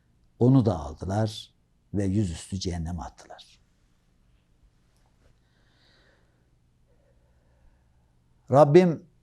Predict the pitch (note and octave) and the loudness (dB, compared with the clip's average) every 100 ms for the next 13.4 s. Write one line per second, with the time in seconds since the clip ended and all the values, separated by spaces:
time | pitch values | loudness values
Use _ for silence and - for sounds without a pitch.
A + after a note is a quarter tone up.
0 | _ _ _ _ _ _ _ _ _ _ | _ _ _ _ _ _ _ _ _ _
1 | G#2 B2+ D3 B2 G2+ - - - - _ | 0 4 4 4 0 -6 -14 -16 -20 _
2 | - A#2 A#2 G2+ - A2 B2 A#2+ - D3 | -2 0 0 -2 -2 2 4 2 2 2
3 | D#3 - _ _ _ _ _ _ _ - | 2 -2 _ _ _ _ _ _ _ 2
4 | D3 D3 C#3 E3 C3+ A#2+ C#3 B2+ - A#2+ | 4 2 4 4 4 4 4 2 2 0
5 | A2+ A2 G#2 - - - - - - _ | 0 -2 -4 -8 -12 -20 -20 -20 -20 _
6 | _ _ _ _ _ _ _ _ _ _ | _ _ _ _ _ _ _ _ _ _
7 | _ _ _ _ _ _ _ _ _ G2 | _ _ _ _ _ _ _ _ _ -2
8 | G#2 C#3+ B2 G#3+ G3 C#3 A2+ F2+ F2 A2+ | 4 4 8 8 8 6 2 -2 -2 -2
9 | - - - - _ _ _ _ - F3+ | -4 -14 -20 -20 _ _ _ _ 2 2
10 | - - D3 A#3 G3 - E3 C3+ C#3+ C3+ | 0 0 6 6 6 4 2 4 6 6
11 | A#2+ - _ _ _ _ _ _ _ _ | 4 -2 _ _ _ _ _ _ _ _
12 | _ - D#3 B2+ - E3 D#3 B2+ E3 C3 | _ 0 2 2 6 8 8 8 6 6
13 | G#2+ F2+ F2+ | 0 -4 -8